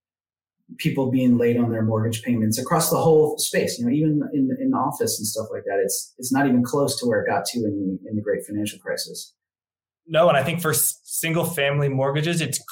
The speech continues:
Speaker 2: close to the lowest delinquency rates ever. That's a
Speaker 1: Yeah.
Speaker 2: according to data from the Fed. Well, um,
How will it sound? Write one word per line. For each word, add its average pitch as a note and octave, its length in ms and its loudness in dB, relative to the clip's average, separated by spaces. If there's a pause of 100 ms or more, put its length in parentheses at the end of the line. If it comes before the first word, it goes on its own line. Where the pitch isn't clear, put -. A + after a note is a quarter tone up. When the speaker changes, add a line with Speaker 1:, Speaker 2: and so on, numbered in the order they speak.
Speaker 2:
close D#3 440 0
to C3 60 -8
the C3 100 -2
lowest B2 400 0
delinquency A#2 400 -4
rates A2 300 -6
ever. G#2+ 400 -6
That's C3 200 -2
a C3+ 40 -6
Speaker 1:
Yeah. B2 140 0 (420)
Speaker 2:
according A2+ 260 -6
to - 100 -20
data G#2+ 120 -6
from G#2 100 -18
the G#2 60 -14
Fed. A#2 200 -6 (160)
Well, A2+ 160 -2
um, A2 200 0